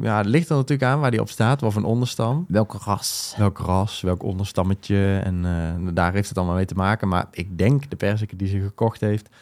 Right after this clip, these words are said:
Speaker 1: zal een, een standaard persik zijn voor, eh, voor de huistuin en keuken, eh, tuin.
Speaker 2: Een vers van de persik?
Speaker 1: Vers van de pers.
Speaker 2: Sick.
Speaker 1: En, eh,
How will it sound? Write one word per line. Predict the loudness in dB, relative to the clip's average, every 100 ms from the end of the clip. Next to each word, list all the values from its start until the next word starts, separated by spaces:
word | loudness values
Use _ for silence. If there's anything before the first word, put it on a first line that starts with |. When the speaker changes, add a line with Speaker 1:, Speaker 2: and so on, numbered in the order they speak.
| -12
Speaker 1:
zal | -4 0 0
een, | 0
een | -2 -4
standaard | -2 0 0 -2 -4 -6
persik | -4 -4 -2 -4
zijn | -4 -4 -4
voor, | -4 -6 -4
eh, | -4 -4
voor | -2 0
de | 2
huistuin | 2 0 0 -2 -2
en | 0
keuken, | 0 2 2 2 2 -2 -8 -20 _ _
eh, | 0 2 2 0 2
tuin. | 4 4 2 -4 _
Speaker 2:
Een | 4
vers | 6 6
van | 4
de | 2
persik? | 2 0 -4 -4
Speaker 1:
Vers | -4 -4
van | -2 0
de |
pers. | 2 0 -2 -16 _ _ -20 -4
Speaker 2:
Sick. | 2
Speaker 1:
En, | 4 4
eh, | 2 2